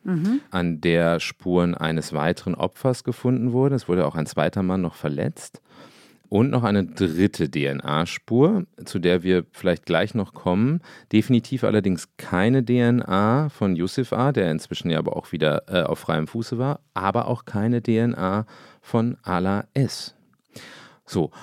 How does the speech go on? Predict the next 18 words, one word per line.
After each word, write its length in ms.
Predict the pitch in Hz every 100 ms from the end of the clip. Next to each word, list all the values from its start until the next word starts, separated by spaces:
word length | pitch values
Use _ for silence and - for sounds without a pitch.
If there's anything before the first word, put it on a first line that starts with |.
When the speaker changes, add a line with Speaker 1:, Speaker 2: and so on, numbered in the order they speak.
| - -
Speaker 2:
und 120 | 107
jetzt 160 | 107
konstruierte 680 | - 120 - 101 82 135 143
sich 260 | 123 131 -
also 400 | 92 104 113 117
die, 560 | 87 87 90 87 85 -
äh, 160 | - 78
Staatsanwaltschaft 1160 | - 82 117 143 95 82 - 92 117 123 - 92
eine 500 | 87 82 82 78 -
Anklage 880 | 90 147 180 - 78 71 71 71
später 440 | - 78 76 78 78
gegen 300 | 76 78 -
Ala 340 | 73 73 73 -
S 340 | 76 - -
zusammen, 720 | - 90 85 80 95 135 190 - - -
Speaker 1:
Mhm. 300 | 185 151 90
Speaker 2:
nach 320 | 90 85 - _ -
der, 580 | 80 87 107 156 208